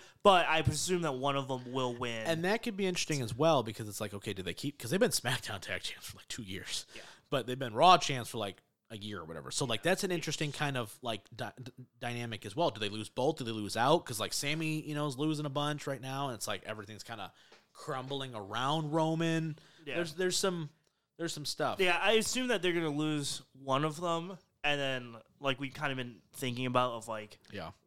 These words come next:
Speaker 1: Sammy and Kevin Owens getting together to win the other ones.
Speaker 2: That'd be sweet.
Speaker 1: And then you have, like, Judgment Day and then
Speaker 2: Mm-hmm.
Speaker 1: Kevin Owens and Sami Zayn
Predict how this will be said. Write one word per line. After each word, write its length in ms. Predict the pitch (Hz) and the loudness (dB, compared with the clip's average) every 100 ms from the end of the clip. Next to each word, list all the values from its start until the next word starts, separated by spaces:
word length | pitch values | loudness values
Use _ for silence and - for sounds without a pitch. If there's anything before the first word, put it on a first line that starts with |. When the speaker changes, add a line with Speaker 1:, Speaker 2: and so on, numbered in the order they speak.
| - | -2
Speaker 1:
Sammy 500 | - 147 127 127 120 | 0 2 2 0 -4
and 220 | 113 107 - | -6 -10 -8
Kevin 240 | 147 120 113 | -4 -2 -2
Owens 260 | 117 113 | -4 -6
getting 200 | 131 - | -12 -8
together 580 | 117 113 113 131 135 135 - - - | -6 -2 0 2 2 -2 -10 -10 -6
to 80 | 160 | -4
win 220 | 131 123 | -4 -6
the 120 | 113 107 | -8 -10
other 260 | 113 127 135 | -8 -2 0
ones. 420 | 143 151 165 160 | 2 2 -2 -4
Speaker 2:
That'd 100 | - | -4
be 60 | - | -4
sweet. 220 | - 160 | -2 2
Speaker 1:
And 140 | 156 | 2
then 280 | 165 156 139 - 156 | 2 2 -2 -8 -6
you 100 | 156 | -2
have, 300 | 147 139 143 | 0 0 0
like, 320 | 135 123 - _ - | -2 -2 -8 _ -2
Judgment 460 | 170 151 156 156 | 2 2 0 -4
Day 380 | 147 151 151 147 - | 0 0 0 -2 -8
and 180 | 151 143 | -8 -4
then 80 | 135 | -4
Speaker 2:
Mm-hmm. 80 | 127 | -4
Speaker 1:
Kevin 220 | 156 139 | -4 -4
Owens 180 | 139 123 | -4 -6
and 80 | |
Sami 240 | - 139 123 | -8 -8 -8
Zayn 480 | 120 123 117 110 | -6 -6 -6 -8